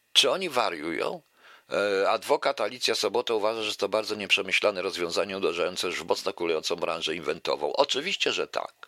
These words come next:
bo żadna prywatna firma nie ma prawa organizować nic, bo jeszcze jakaś firma inwentowa, prywatna zorganizuje na przykład marsz jedenastego listopada albo,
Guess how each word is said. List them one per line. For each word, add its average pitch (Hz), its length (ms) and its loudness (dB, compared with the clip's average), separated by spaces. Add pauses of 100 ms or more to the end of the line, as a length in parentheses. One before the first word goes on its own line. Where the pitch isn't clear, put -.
(360)
bo 104 180 2
żadna 185 480 2
prywatna 117 640 0
firma 98 440 -2
nie 147 180 -4
ma 156 160 2
prawa 170 720 0 (180)
organizować 123 880 2
nic, 123 460 -6
bo 80 140 0
jeszcze 117 300 2
jakaś 110 280 -2
firma 123 340 0
inwentowa, 92 600 2
prywatna 107 480 0
zorganizuje 123 640 0
na 123 80 -2
przykład - 240 0
marsz 208 220 2
jedenastego 101 580 0
listopada 85 680 0 (480)
albo, 107 520 4